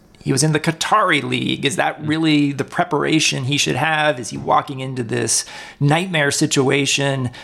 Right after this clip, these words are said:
Speaker 1: at, at Barcelona? And it's, it's pretty incredible what he's done there.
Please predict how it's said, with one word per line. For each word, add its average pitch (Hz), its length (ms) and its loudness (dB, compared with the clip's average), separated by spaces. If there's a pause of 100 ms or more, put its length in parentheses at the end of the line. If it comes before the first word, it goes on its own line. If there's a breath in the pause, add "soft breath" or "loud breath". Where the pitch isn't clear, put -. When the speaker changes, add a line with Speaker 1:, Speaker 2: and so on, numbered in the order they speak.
(320 loud breath)
Speaker 1:
at, 120 380 -4 (340)
at 131 160 -2
Barcelona? 139 920 2
And 131 520 -2 (560 soft breath)
it's, - 520 0
it's 160 200 0
pretty 190 360 4
incredible 135 560 0
what 120 160 -2
he's 110 180 -6
done 113 320 0
there. - 380 -8